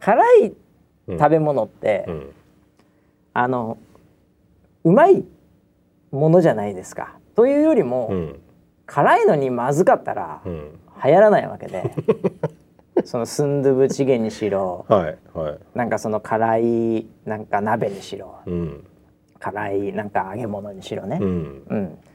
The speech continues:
Speaker 1: それ辛いくせにまずいってみんなが思ってんのは絶対ね、
Speaker 2: <laughs>
Speaker 1: あの、何なんだよって話ですから。
Speaker 2: あー。
Speaker 1: だから、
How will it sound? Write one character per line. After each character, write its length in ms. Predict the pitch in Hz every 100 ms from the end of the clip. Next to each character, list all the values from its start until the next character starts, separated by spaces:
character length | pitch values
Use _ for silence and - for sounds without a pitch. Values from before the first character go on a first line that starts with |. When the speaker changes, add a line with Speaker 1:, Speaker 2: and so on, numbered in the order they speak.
| _ _
Speaker 1:
そ 120 | -
れ 160 | 190 185
辛 260 | 196 277 330
い 60 |
く 80 | 202
せ 120 | 185
に 60 | 147
ま 200 | 135 139
ず 120 | 160
い 40 | 160
っ 20 |
て 100 | 131
み 100 | 127
ん 60 |
な 100 | 139
が 60 | 123
思 160 | 110 120
っ 40 |
て 140 | -
ん 60 | 104
の 60 | 98
は 80 |
絶 180 | 95 101
対 180 | - 98
ね、 240 | 143 95 - 104 - 78
Speaker 2:
<laughs> 380 | - _ _ -
Speaker 1:
あ 100 | -
の、 340 | 85 80 - - - _ _ _ _ _ _ _ _ _ _ -
何 220 | 170 208
な 100 | 151
ん 60 |
だ 120 | - 82
よ 80 |
っ 60 | 76
て 100 | -
話 260 | 101 92 -
で 100 | 85
す 80 |
か 100 | -
ら。 200 | 98 107
Speaker 2:
あ 80 | 82
ー。 100 | 82
Speaker 1:
だ 80 | 156
か 60 |
ら、 120 | 143